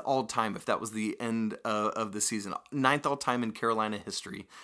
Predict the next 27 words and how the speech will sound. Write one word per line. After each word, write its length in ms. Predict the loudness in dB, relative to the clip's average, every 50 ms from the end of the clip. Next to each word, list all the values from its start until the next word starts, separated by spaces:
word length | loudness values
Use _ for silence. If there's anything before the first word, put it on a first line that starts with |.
| -20 -12 -4
just 280 | 0 2 4 4 6
ahead 200 | 6 4 4 4
of 80 | 2 4
where 180 | 4 4 4 4
he 60 | 2
was 480 | 2 2 2 2 2 0 -4 -6 -8 -6 -4
last 400 | 0 0 0 0 0 -2 -6 -8
year. 200 | -12 -16 -18 -20 _ _ -20 -20 _ _ _ _ _ _ _ _ _ _ _ _ _ _ _ _ -16
But 300 | 2 8 8 8 8 8 8
over 200 | 6 6 6 6
the 120 | 4 0
course 300 | 0 0 0 0 2 2
of 100 | 0 0
the 60 | 0 0
next 420 | 2 2 2 0 -2 -4 -4 _
three 240 | -4 -4 -2 -2 -2
games, 420 | -2 -2 0 0 2 0 0 0
Bacot 460 | 0 0 0 0 0 0 -2 -2 -2
shot 560 | -2 0 4 6 6 6 6 2 -4 _ _ -12
twelve 500 | -12 -4 0 4 4 4 4 2 0 -2
of 120 | -2 -2
forty-one, 540 | -2 0 2 2 2 2 2 0 0 -2 -2
just 240 | -4 -4 -4 -4 -4
twenty-nine 540 | -2 0 2 4 4 4 2 2 0 -2
point 240 | -2 -2 -2 -4 -2
three 180 | -2 -2 -2 -2
percent, 460 | -2 -4 -6 -4 -4 -4 -4 -6 -8